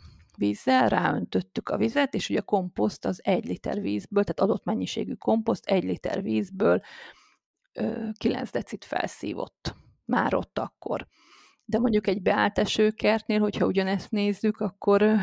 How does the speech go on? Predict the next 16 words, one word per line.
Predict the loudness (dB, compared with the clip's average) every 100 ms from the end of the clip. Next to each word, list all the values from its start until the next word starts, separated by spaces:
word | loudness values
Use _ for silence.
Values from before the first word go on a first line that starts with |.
| 0 -8
akkor | -12 -8 0 2 2 -2 -10 -20 _
mondjuk | -4 -4 -6
most | -8 -4 0
ebben | 0 0
az | 0
esetben | 0 0 0 0
egy | 0
liter | 0 0 2 0 0
vizet | 0 0 2
öntöttünk | 2 2 0 -2 -2
rá, | -2
amikor | -2 -2
beáll | 0 2 2
az | 2
esőkert, | 0 2 -2 0 -2
akkor | 0 0